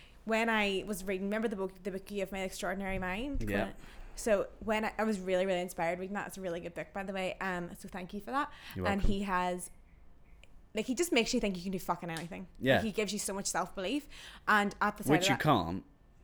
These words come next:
Speaker 1: yeah, you can do whatever the fuck you want. Like, if anyone's listening to this, if you want something, you just fucking get it. Like, anything. Anything you want. Like, this time last year, I was,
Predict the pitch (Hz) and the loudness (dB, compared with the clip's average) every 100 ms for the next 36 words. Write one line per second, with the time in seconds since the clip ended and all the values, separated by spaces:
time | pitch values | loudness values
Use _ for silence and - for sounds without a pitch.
0 | - - - 226 214 180 190 202 185 185 | -20 -20 -4 2 4 2 -4 -6 -4 -6
1 | 170 175 - 139 185 185 180 202 185 175 | -6 -10 -8 -8 -8 -8 -10 -10 -8 -8
2 | 180 160 180 185 175 185 185 165 165 - | -8 -8 -8 -8 -8 -8 -6 -6 -6 -10
3 | 196 185 - 170 - 202 - 185 170 - | -12 -12 -10 -4 0 0 2 2 0 -2
4 | 190 - 185 220 214 - 190 196 - - | -4 -4 -2 0 -2 -2 -4 -6 -16 -20
5 | - 233 254 269 262 269 262 254 262 254 | -2 8 10 10 10 4 2 4 4 6
6 | 254 233 226 202 214 220 - 202 - 208 | 4 0 2 4 4 2 2 2 2 -2
7 | 214 220 247 214 190 185 - 202 190 196 | 0 0 0 0 2 0 0 0 0 0
8 | 190 - | -2 -6